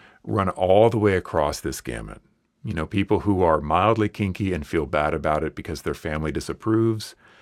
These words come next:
all the way to people who have sought clinical help because their kink got too extreme and that was making them uncomfortable and making them unhappy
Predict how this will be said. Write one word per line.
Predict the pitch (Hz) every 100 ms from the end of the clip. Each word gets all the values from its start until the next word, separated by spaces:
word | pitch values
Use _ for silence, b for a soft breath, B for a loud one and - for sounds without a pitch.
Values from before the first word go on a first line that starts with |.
| b b
all | 87 92
the | 107
way | 98 98 95
to | -
people | 92 98 107 87
who | 95 92
have | 92 95 101
sought | - - 107 82 87 -
clinical | - 98 98 80
help | 73 147 113 -
because | 139 - 107 110
their | 95 98
kink | - 104 90
got | 92 85 -
too | - 92
extreme | 82 - - 107 113 107 87 82
and | 82 76
that | 78 82
was | 82 87
making | 78 76 82 71
them | 71
uncomfortable | 67 67 - 80 - 92 69
and | 69
making | 73 73 80
them | 71
unhappy | 67 67 - 104 117 - 57